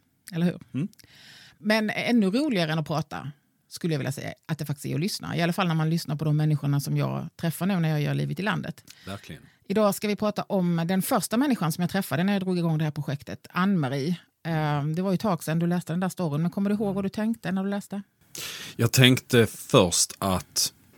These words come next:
Speaker 2: oj, vad bra. Jag har ju vetskapen om att Ann-Marie är ju långt ifrån ensam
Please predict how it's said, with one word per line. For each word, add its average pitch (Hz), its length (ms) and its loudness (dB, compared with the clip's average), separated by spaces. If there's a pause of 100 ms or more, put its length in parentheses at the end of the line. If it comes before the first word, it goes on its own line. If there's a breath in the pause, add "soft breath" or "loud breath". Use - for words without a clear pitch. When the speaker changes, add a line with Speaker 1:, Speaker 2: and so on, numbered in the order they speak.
(120)
Speaker 2:
oj, 110 160 6
vad 92 140 2
bra. 95 300 0 (380)
Jag 98 200 2
har 110 160 4
ju 98 100 4
vetskapen 87 640 2
om 80 160 0
att 78 200 -4
Ann-Marie 78 400 -4
är 80 160 -2
ju 80 60 -4
långt 85 280 -4
ifrån 82 360 -8 (420 soft breath)
ensam - 520 0